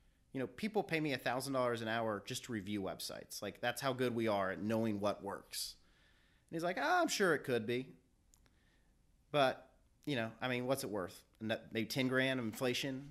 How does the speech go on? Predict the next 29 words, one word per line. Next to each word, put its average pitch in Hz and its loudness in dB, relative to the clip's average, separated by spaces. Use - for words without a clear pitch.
You 123 -10
know, 117 -6
what's 135 -6
a 113 -8
new 127 2
website 110 2
worth? 87 -6
Ten 127 -2
grand?" 135 -2
I'm 127 -6
like, 123 -6
"Well, 190 4
what 175 2
did 208 2
you 180 -2
spend 175 0
to 147 0
sponsor 135 0
the 113 -2
Preds?" - -4
"Uh, 165 2
two 190 0
hundred 151 2
fifty." 143 -4
"I 113 6
love 131 8
the 127 0
Preds, 110 2
though." 90 -6